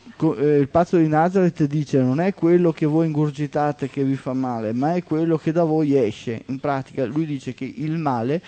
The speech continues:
è prodotto dall'essere umano in quanto creato. Noi invece diciamo che il male è quanto ostacola il divenire dell'essere umano, per cui è quanto da fuori viene imposto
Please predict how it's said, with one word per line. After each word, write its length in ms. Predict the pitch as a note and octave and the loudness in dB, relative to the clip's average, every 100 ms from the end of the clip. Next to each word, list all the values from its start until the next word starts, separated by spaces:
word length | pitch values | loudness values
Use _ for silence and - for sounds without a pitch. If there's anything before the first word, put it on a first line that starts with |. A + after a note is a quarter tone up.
| - - | -14 -16
è 140 | - F3+ | -4 -4
prodotto 500 | - E3+ D#3+ D#3 B2 | 0 0 0 -2 -2
dall'essere 440 | B2 C3 - E3 | 0 0 -2 -4
umano 280 | D#3+ C3 D#3+ | -2 -2 -2
in 80 | C3 | -4
quanto 340 | - C3 B2 | -4 -4 -6
creato. 520 | G#2 C#3 C#3+ A2 F#2+ - | -6 -4 -4 -6 -10 -12
Noi 220 | D3+ E3 | -6 -2
invece 320 | E3+ F3 E3+ E3 | 0 0 0 -2
diciamo 440 | E3 E3+ C#3+ A#2+ | -4 -2 0 0
che 300 | A2+ C3 - - | -4 -4 -6 -6
il 160 | D3 | -6
male 520 | D#3+ D3+ A2 G#2 D#3 G#3+ - - - | -2 -2 0 0 -2 -4 -12 -20 -6
è 120 | D#3+ | -4
quanto 520 | D3+ F#3+ G3 - C3 - | -2 0 0 -2 -4 -4
ostacola 680 | E3 - D3+ - F#3+ F#3+ - | -6 -4 -4 0 0 0 -4
il 140 | E3 | -2
divenire 440 | D#3+ E3 E3 D#3+ E3+ | 0 2 2 2 0
dell'essere 460 | D3 C#3+ C#3+ C#3+ | 2 0 0 0
umano, 320 | C3+ C#3 B2+ G#2+ | 0 0 -2 -4
per 180 | B2 | -6
cui 300 | - F3 G3 - | -6 -4 -4 -8
è 120 | C#3 | -12
quanto 380 | - E3 D#3 A#2+ | -6 -6 -6 -8
da 160 | B2+ | -6
fuori 480 | F3+ - C3+ A#2 D3+ | -6 -2 0 0 -2
viene 220 | D#3+ C#3+ | -2 -2
imposto 580 | E3+ F3 - G#2+ - - | -2 -4 -8 -10 -8 -12